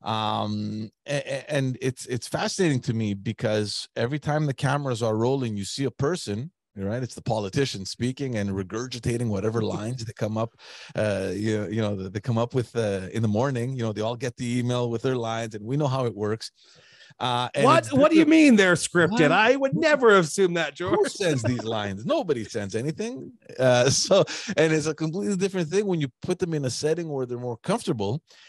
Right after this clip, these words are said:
Speaker 1: And you kinda tell them, "Look, dude, this is not, you know, it's not C B C. It's not your big broadcasters here. This is just you and I. Let's just have a conversation." And obviously,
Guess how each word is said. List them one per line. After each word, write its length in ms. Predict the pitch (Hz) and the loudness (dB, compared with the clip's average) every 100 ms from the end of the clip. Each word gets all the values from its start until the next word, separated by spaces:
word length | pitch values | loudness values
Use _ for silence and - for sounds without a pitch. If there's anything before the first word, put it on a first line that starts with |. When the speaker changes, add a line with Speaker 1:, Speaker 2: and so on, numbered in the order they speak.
| - _ - | -20 _ -6
Speaker 1:
And 140 | 131 | -4
you 60 | 131 | -2
kinda 240 | 180 185 | -2 0
tell 180 | 175 190 | 2 2
them, 140 | 175 | 2
"Look, 220 | 156 165 110 | 2 0 2
dude, 240 | 147 104 | 0 2
this 260 | 120 127 147 | -2 -2 -4
is 180 | 135 | -4
not, 280 | 131 147 156 _ | -2 0 0 _
you 120 | 160 | -2
know, 180 | 131 131 | -2 -2
it's 220 | 123 - | -6 -8
not 280 | 113 120 139 | -8 -4 -6
C 280 | - - 151 | -6 -2 0
B 180 | 147 143 | 0 -2
C. 440 | - 156 156 156 | 0 -2 -2 -2
It's 200 | 127 - | -4 -6
not 240 | 117 131 131 | -10 -8 -4
your 240 | 143 131 | -2 -2
big 320 | 107 143 123 | 0 -2 -2
broadcasters 800 | 104 139 143 151 143 131 147 127 | 0 0 0 -2 -2 -2 -6 -8
here. 360 | - 143 143 139 | -4 -2 0 0
This 200 | 127 165 | -4 -6
is 120 | 147 | -6
just 300 | 143 147 - | 0 0 -2
you 200 | 156 160 | -4 -2
and 100 | 156 | -2
I. 80 | 139 | -2
Let's 200 | 143 165 | -2 -4
just 100 | - | -4
have 140 | 165 | -4
a 40 | 156 | -4
conversation." 640 | 160 156 160 117 117 147 | -6 -4 -4 -6 -8 -8
And 180 | 127 127 | -10 -12
obviously, 480 | 117 123 139 143 | -6 -2 0 0